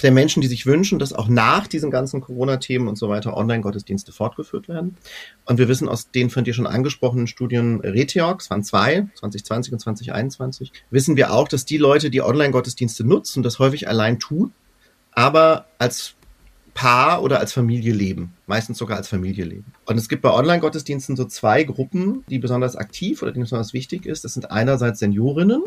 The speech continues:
die nicht mehr so mobil sind und sagen, „Wenn's draußen schneit, muss ich nicht unbedingt zur Kirche gehen, dann kann ich auch von zu Hause am Gottesdienst teilnehmen.“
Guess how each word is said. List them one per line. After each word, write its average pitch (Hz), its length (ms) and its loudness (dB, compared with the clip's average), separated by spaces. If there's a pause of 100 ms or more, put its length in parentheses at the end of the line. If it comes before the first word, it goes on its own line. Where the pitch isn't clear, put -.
(120)
die 123 80 -6
nicht 113 160 -6
mehr 107 100 -4
so 101 80 -6
mobil 113 320 -2
sind 269 280 -8 (720)
und 131 120 0
sagen, 127 600 4
„Wenn's 127 260 -6
draußen 127 240 2
schneit, 127 320 2
muss 131 160 2
ich 127 80 2
nicht 120 140 0
unbedingt 117 280 0
zur 107 80 -6
Kirche 135 320 -2
gehen, 123 200 -2
dann 113 120 -4
kann 123 160 -4
ich - 120 -8
auch - 80 -16
von 110 120 -8
zu 104 140 -10
Hause 160 260 2
am 180 120 -6
Gottesdienst 196 500 -10
teilnehmen.“ 196 340 -4